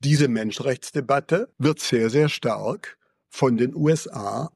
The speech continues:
auch aus politischen Gründen vorangebracht. Wenn wir sehen, welche Berichte in den U S A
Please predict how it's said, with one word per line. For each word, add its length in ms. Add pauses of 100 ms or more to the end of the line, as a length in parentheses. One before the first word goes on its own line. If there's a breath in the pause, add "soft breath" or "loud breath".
auch 480
aus 240
politischen 640
Gründen 380
vorangebracht. 960 (400)
Wenn 180
wir 400
sehen, 640 (500)
welche 320
Berichte 540
in 260
den 160
U 160
S 260
A 460